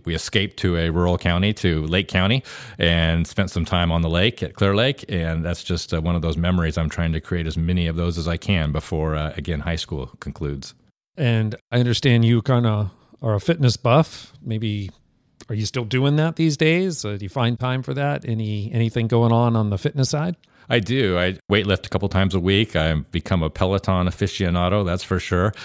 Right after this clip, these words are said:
Speaker 1: So that's easy to fit in at any time of the day. And I think those are important parts of maintaining your physical health to match your, your mental health as you deal with stressful careers and kids and all of that sort of thing.
Speaker 2: So in that Peloton, do you have one of those really fancy ones where you can ride anywhere in the world on a video?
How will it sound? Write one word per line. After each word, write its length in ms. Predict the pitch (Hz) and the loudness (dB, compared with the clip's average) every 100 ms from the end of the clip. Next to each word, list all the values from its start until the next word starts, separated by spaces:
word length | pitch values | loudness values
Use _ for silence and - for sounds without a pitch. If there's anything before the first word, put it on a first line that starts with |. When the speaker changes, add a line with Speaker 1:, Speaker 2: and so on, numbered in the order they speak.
| - - | -16 -16
Speaker 1:
So 260 | - 95 85 | 0 2 4
that's 260 | 82 90 85 | 4 0 0
easy 220 | 87 90 | 0 0
to 80 | 80 | 0
fit 220 | 90 82 | 0 2
in 140 | 92 | 2
at 120 | 90 | 2
any 180 | 82 87 | 0 -2
time 260 | 78 87 85 | 0 0 0
of 60 | |
the 120 | 82 78 | 0 0
day. 340 | 82 92 110 - - - - | 2 2 0 -6 -20 -14 0
And 260 | 95 92 | 2 2
I 60 | 90 | 2
think 180 | 123 104 | -2 0
those 180 | 107 | -2
are 40 | 95 | -2
important 360 | - 120 85 | -2 -4 -4
parts 340 | - 104 110 - | -2 0 0 0
of 220 | 85 76 | 0 0
maintaining 540 | 87 87 - 92 90 | 0 0 0 2 2
your 200 | 87 80 | 2 0
physical 440 | 76 135 117 107 87 | 0 0 2 0 0
health 300 | 85 90 - | 2 0 0
to 120 | 87 | -2
match 360 | 82 85 87 - | 0 -2 -2 -2
your, 360 | 85 78 95 | -2 -2 -2
your 160 | 90 87 | 0 2
mental 300 | 101 110 82 | 2 2 0
health 280 | 78 80 - | 2 0 0
as 160 | 73 | 0
you 80 | 82 | -2
deal 300 | 69 87 85 | 0 0 0
with 140 | 78 | -2
stressful 400 | - 87 85 82 | -2 -4 -2 -4
careers 500 | - 85 82 92 101 | -4 0 2 2 2
and 260 | 78 69 73 | 0 -4 -4
kids 340 | - 98 110 | 2 2 2
and 120 | 85 80 | 0 0
all 120 | 87 | 0
of 60 | |
that 180 | 85 92 | 0 -2
sort 200 | - 76 | -4 -6
of 80 | 69 | -4
thing. 260 | 71 69 71 _ _ | -6 -6 -8 _ _
Speaker 2:
So 240 | - 135 | -4 0
in 100 | 113 | 0
that 260 | 110 110 - | 0 -4 0
Peloton, 360 | 139 127 123 107 | 4 4 2 -2
do 60 | |
you 60 | 110 | -2
have 100 | 110 | -2
one 100 | 113 | -2
of 60 | |
those 160 | 110 104 | -2 -4
really 200 | 113 107 | -2 -4
fancy 360 | - 123 117 120 | 0 0 2 2
ones 260 | 117 113 | 2 2
where 100 | 104 | 0
you 200 | 107 110 | 0 0
can 160 | 113 104 | 0 4
ride 240 | 110 107 | 4 4
anywhere 320 | 110 110 113 | 2 2 0
in 80 | 107 | 0
the 80 | 107 | 0
world 340 | 113 113 143 | 2 0 0
on 140 | 139 110 | 0 0
a 60 | |
video? 440 | 107 120 127 151 | 0 2 4 2